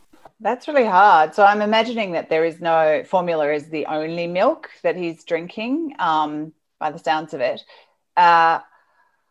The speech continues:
I would just check the teat speed, like, if it's a still, like, is he still on a slow teat? 'Cause often they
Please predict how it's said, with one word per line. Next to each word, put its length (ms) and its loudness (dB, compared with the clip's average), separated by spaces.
I 100 2
would 160 4
just 260 4
check 440 2
the 220 4
teat 460 -6
speed, 500 4
like, 240 4
if 220 0
it's 280 2
a 280 4
still, 760 2
like, 240 -2
is 140 0
he 420 0
still 340 0
on 140 0
a 80 -6
slow 460 2
teat? 520 0
'Cause 200 -4
often 420 -2
they 180 -4